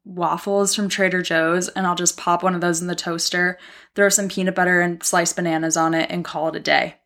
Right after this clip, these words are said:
Again, it doesn't have to be something intense. It doesn't have to be something gourmet.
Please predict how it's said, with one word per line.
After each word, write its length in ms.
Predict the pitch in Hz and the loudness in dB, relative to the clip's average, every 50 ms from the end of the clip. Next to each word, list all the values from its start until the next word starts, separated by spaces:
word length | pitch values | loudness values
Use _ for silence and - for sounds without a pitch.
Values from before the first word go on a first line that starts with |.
| _ - | _ 0
Again, 320 | 202 190 170 156 151 151 | 0 2 2 2 0 -2
it 160 | - 170 165 | -4 0 2
doesn't 240 | 208 214 208 220 233 | 4 4 4 4 4
have 160 | 233 226 - | 2 2 2
to 100 | - 233 | 0 -2
be 140 | 190 214 208 | -2 0 0
something 360 | 196 - 220 220 220 233 233 | 2 2 2 2 2 2 2
intense. 520 | 233 233 214 - - 185 170 175 214 - - | 2 2 0 0 -2 -2 -2 -2 -2 -4 -4
It 100 | 180 170 | -4 -2
doesn't 240 | 175 175 170 175 | -2 -2 0 0
have 120 | 175 175 175 | -2 -2 -2
to 80 | - | -2
be 100 | - 185 | -2 -2
something 320 | 170 - 190 185 170 180 185 | 0 0 0 0 0 0 -2
gourmet. 580 | 180 175 190 185 185 170 156 151 151 151 151 | 0 0 0 0 0 0 0 0 0 -2 -4